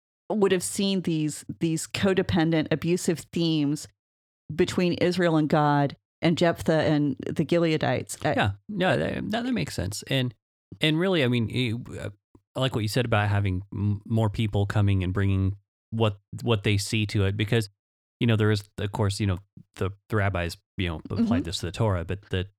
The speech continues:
Speaker 2: that it's like a diamond with seventy faces.
Speaker 1: Right.
Speaker 2: Um, you know, where, where we are, you know, and you can apply that, I think, to the entirety of the Bible and even,
Speaker 1: Mm-hmm.
Speaker 2: uh, and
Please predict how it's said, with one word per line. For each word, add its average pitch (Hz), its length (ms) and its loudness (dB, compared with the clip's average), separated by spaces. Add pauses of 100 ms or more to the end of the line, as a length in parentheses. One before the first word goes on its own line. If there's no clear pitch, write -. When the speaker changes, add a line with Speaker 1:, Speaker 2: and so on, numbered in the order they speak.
Speaker 2:
that 92 60 0
it's - 180 -6
like 98 140 0
a 98 40 2
diamond 92 460 0
with 98 100 -8
seventy 87 360 -2
faces. 98 680 -2
Speaker 1:
Right. 170 420 -2 (120)
Speaker 2:
Um, 92 400 -4
you 95 180 -4
know, 82 120 -6
where, 90 260 -6 (200)
where 90 200 -4
we 87 360 -8
are, 87 300 -4 (540)
you - 140 -8
know, - 140 -10 (260)
and 107 200 -2
you 117 60 -2
can 104 120 0
apply 95 240 0
that, 82 180 -4
I 85 60 -6
think, 90 200 -8
to - 80 -14
the 85 140 -4
entirety 87 480 -4
of 90 160 -8
the 92 60 -10
Bible 90 340 -2
and 90 100 -2
even, 101 220 0
Speaker 1:
Mm-hmm. 87 440 -2
Speaker 2:
uh, - 40 -4
and 208 220 -2